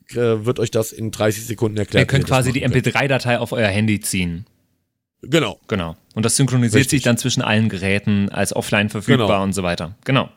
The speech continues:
Speaker 1: Genau das. Schön gesagt.
Speaker 2: Ähm, äh, genau, der Johannes hat das gemeint, äh, und der Daniel hat noch gemeint, er hätte auch ganz gern irgendwann mal bei unseren Liedern, äh, er geht in eine ähnliche Richtung, er hätte gern mal Lieder von dir analysiert von uns. Zum Beispiel meint er, es gibt so ein paar,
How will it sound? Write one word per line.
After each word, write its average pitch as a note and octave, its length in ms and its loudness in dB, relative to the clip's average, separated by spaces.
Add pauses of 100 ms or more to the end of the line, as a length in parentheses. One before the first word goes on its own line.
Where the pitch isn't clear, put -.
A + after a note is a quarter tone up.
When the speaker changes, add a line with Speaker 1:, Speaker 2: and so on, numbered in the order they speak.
(680)
Speaker 1:
Genau E2+ 320 -6
das. - 200 -18
Schön F#2+ 220 -6
gesagt. D#2+ 420 -6
Speaker 2:
Ähm, D#3 540 0 (240)
äh, D3 100 0
genau, B2 460 0
der A#2+ 160 0
Johannes F3 360 2
hat F#3 140 -2
das G3+ 140 -2
gemeint, A3 400 0
äh, C#3 380 2
und C#3+ 320 -2
der B2 420 2
Daniel F#3+ 680 0
hat E3 160 -2
noch D3+ 240 0
gemeint, C#3 440 2
er C#3 140 2
hätte D3+ 280 2
auch D3 160 0
ganz D3+ 220 0
gern C#3+ 200 2
irgendwann D#3 360 2
mal D#3 320 2
bei C3 220 2
unseren D3+ 300 2
Liedern, E3+ 500 2
äh, - 240 -10
er - 200 -2
geht C#3 180 2
in B2 120 4
eine A2+ 60 0
ähnliche B2+ 320 4
Richtung, F#3 320 0 (240)
er B2 120 0
hätte D#3+ 180 2
gern D#3+ 160 0
mal E3+ 120 4
Lieder F3 220 2
von E3+ 180 2
dir G#3 160 0
analysiert G2+ 500 0
von F2 160 -2
uns. D#2+ 360 -4
Zum D3 160 2
Beispiel F3 400 0
meint D3 260 0
er, D3 200 0
es C#3 120 -2
gibt E3 160 -4
so D3+ 120 2
ein C3+ 80 4
paar, C#3 340 0